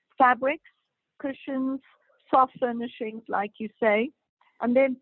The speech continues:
Cole and Son found Ardmore in New York, and they did their first collection with us a couple of years ago, Ardmore,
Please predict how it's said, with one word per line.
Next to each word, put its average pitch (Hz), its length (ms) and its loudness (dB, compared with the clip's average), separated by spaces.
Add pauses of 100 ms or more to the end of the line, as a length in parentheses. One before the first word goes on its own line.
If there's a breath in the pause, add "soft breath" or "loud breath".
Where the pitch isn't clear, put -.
Cole 392 280 4
and 339 220 -6
Son 180 280 -4 (100)
found 233 300 0
Ardmore 247 500 -2
in 254 120 -6
New 254 140 -8
York, 269 360 -6 (540)
and 226 240 -2
they 254 280 0
did 226 180 -4
their 220 180 -2 (100)
first 247 240 2 (100)
collection 220 640 -6
with 208 200 -4
us 196 140 -2 (100)
a 202 60 -6
couple 196 400 -4
of 196 160 -4
years 196 300 -2
ago, 196 460 2
Ardmore, 196 640 -2